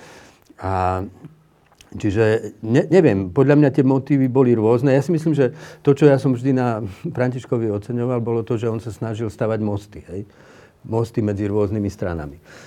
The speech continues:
Ale aj pre mňa, ktorý som tiež človekom stredu a zdôrazňujem to, že treba stred a okrúhly stôl, je, je táto situácia takým vážnym varovaním, že existujú situácie, keď si treba uvedomiť, že žiadny okrúhly stôl už neexistuje.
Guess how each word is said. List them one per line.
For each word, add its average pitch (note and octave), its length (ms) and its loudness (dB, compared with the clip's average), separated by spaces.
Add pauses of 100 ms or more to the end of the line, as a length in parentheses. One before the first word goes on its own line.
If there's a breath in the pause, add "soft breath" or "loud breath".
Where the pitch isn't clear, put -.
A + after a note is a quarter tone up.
(120 loud breath)
Ale G2 200 0
aj - 40 0
pre F3 160 6
mňa, C#3+ 160 0 (480)
ktorý G#2 400 -2
som G2 240 -6
tiež A2 320 -6
človekom G2+ 320 -2
stredu G2+ 480 -2
a F#2 80 0
zdôrazňujem F#2 720 -2
to, F#2+ 160 -4
že F#2+ 160 -8
treba F2+ 240 -6
stred F#2+ 400 -4
a F2+ 160 0
okrúhly G2 320 -6
stôl, F2+ 480 -8 (400 loud breath)
je, G2 160 -2
je F#2+ 320 -8
táto G2+ 240 -4
situácia G2+ 880 -2
takým F#2 320 -4
vážnym G#2 400 0
varovaním, F2 560 -2
že G2 240 -8
existujú B2 480 -2
situácie, F#2 640 -6
keď F#2+ 160 -8
si - 80 -14
treba G#2 320 0
uvedomiť, F#2+ 460 -2
že F2+ 140 -2 (200)
žiadny G2+ 480 0
okrúhly G2 400 -4
stôl F#2+ 380 -2
už G2 180 -6
neexistuje. G#2 640 -6